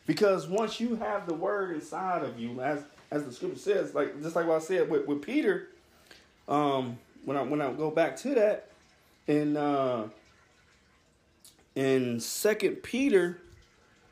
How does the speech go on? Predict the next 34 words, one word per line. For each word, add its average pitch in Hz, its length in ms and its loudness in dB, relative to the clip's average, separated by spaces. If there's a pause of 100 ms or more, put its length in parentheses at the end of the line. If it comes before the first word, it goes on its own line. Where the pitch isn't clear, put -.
(420)
chapter 196 500 4
three 196 340 0
eighteen, 214 840 2
you 202 120 0
wanna 226 260 2
know 220 180 0
more 214 260 2
about 202 320 0
Jesus, 220 440 -4
then 214 200 -2
you 220 60 -4
start 202 280 -8
giving 190 240 -2
him 180 160 -6
more 175 240 -2
areas 156 480 -4
of 131 160 -2
your 113 120 -6
life. 180 260 -6 (1200)
Once 220 260 -2
you, 240 140 -4
once 220 320 -4
you 294 120 2
get 220 280 -4
filled 196 200 2
with 156 100 -4
that 160 140 0
Holy 151 320 -2
Spirit, 156 540 -6
then 151 200 -2
it's 131 160 -10
just 127 200 -10
like, 113 200 -2
"Okay, 120 420 -6